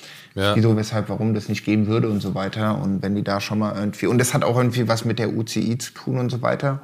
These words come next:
Speaker 2: weil die sich da
Speaker 1: Hat
Speaker 2: auch
Speaker 1: immer was mit der
Speaker 2: irgendwie,
Speaker 1: U C I zu
Speaker 2: äh,
Speaker 1: tun.
Speaker 2: ein Eigentor,
Speaker 1: <laughs>
Speaker 2: ja, ja, weil die sich da doch irgendwie
Speaker 1: Ja.
Speaker 2: ein Eigentor, äh, mitgeschossen haben, dass sie da irgendwie die Regeln so kompliziert machen und sagen, ach doch, Jungprofis können dann irgendwie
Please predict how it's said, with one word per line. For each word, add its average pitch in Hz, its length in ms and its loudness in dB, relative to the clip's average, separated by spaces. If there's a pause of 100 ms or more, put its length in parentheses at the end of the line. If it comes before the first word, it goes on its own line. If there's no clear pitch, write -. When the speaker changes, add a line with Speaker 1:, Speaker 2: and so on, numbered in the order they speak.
(500)
Speaker 2:
weil 107 100 2
die 107 80 6
sich 107 160 2
da 101 120 4
Speaker 1:
Hat - 80 2
Speaker 2:
auch - 40 4
Speaker 1:
immer 113 200 4
was 113 160 2
mit 120 100 6
der 117 80 6
Speaker 2:
irgendwie, 113 100 6
Speaker 1:
U 110 60 4
C - 80 0
I - 20 -2
zu - 60 0
Speaker 2:
äh, 107 240 6
Speaker 1:
tun. 85 100 0
Speaker 2:
ein 117 80 6
Eigentor, 135 640 6
Speaker 1:
<laughs> 113 40 4
Speaker 2:
ja, 123 220 6
ja, 131 320 6
weil 117 140 6
die 110 60 0
sich 113 100 -2
da 117 80 4
doch 117 200 6
irgendwie 120 260 4
Speaker 1:
Ja. 113 60 6
Speaker 2:
ein 110 60 4
Eigentor, 131 640 4
äh, 117 200 4
mitgeschossen 123 680 0
haben, 123 300 0 (1040)
dass 110 160 6
sie 135 80 6
da 123 160 8
irgendwie 123 200 6
die 123 80 6
Regeln 127 340 8
so 123 120 8
kompliziert 135 640 4
machen 127 240 6
und 117 80 4
sagen, 117 240 2
ach 113 180 0
doch, 123 260 2
Jungprofis 123 640 4
können 123 240 2
dann 117 240 0
irgendwie 117 760 0